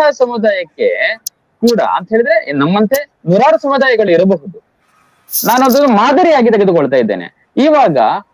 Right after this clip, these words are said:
ಒಂದು ಸಮುದಾಯದ ಅಂಕಿಅಂಶವನ್ನೇ ಪಡೆದುಕೊಳ್ಳಿಕ್ಕೆ ಆಗ್ತಾ ಇಲ್ಲ. ಯಾವ ಶೋಷಿತ ಸಮುದಾಯ ಇದೆಯೋ ಅದರ ಅಂಕಿಅಂಶ ಬರ್ಬೇಕಲ್ಲ, ಅದರ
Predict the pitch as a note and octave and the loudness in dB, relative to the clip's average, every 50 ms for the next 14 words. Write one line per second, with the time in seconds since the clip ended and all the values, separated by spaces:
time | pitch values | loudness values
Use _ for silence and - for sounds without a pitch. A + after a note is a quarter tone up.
0 | _ _ _ - F#3+ B3 C#4+ D#4+ F4 E4 D4 G#3 - - - B3 A#3+ B3 C4+ D#4+ | _ _ _ -2 0 2 2 4 4 2 2 0 -4 -4 -2 0 2 2 4 4
1 | E4 C#4+ C4 D#4+ D#4 D#4 D4+ D4+ D4+ C#4+ B3+ D4 - - - A#3 B3 C4+ D4 D#4 | 4 4 4 4 4 4 4 2 2 2 2 2 0 0 0 0 2 2 2 2
2 | C#4 - D#4+ E4+ E4+ E4 D#4+ D#4 C4+ - E4+ E4 D#4+ D#4 D#4+ D#4+ E4 E4 C4 D#4 | 2 0 0 2 2 2 2 0 0 0 0 2 2 2 2 2 2 2 2 0
3 | C#4+ C#4+ A#3+ D4 C4+ D4 D4 C#4+ C#4 A#3 C#4 B3 - - - B3+ A#3+ A#3 A3+ A3 | 0 2 2 2 2 2 2 2 2 2 0 -2 -2 -2 0 2 2 4 4 2
4 | G3 F#3 G3 G#3 A#3+ C#4 D4 C#4 C4 - C4 C4 D4 - - C#4+ F4 E4 - D#4 | 4 4 2 2 4 2 2 0 0 0 0 0 0 0 0 0 0 0 0 0
5 | D4 C#4+ D4+ A#3 D4+ C#4+ C#4+ C#4 B3+ G#3+ G3 A#3 B3 A3+ F#3 C#3+ C3 D3+ G#3 A#3+ | 0 2 2 2 2 2 2 2 2 2 2 2 2 2 2 2 2 2 0 -2
6 | A#3 - A3 - - _ _ G#3 A3 A#3+ A3 E4+ F#4 F#4+ F#4+ F#4 F#4 F4+ C#4+ F#4+ | -4 -6 -14 -20 -20 _ _ 0 0 2 2 2 4 4 4 4 4 2 4 2
7 | F#4+ F#4 C#4+ F4+ F4+ F#4 E4+ F4 F4+ D#4 F4 E4 E4 C#4+ - A3 - _ - - | 2 2 4 4 2 2 2 2 2 0 2 0 0 -2 -4 -6 -10 _ -20 -20
8 | _ _ _ _ _ _ _ _ _ _ _ G3 G#3+ A#3+ B3+ E4 F#4 | _ _ _ _ _ _ _ _ _ _ _ 0 2 2 4 4 4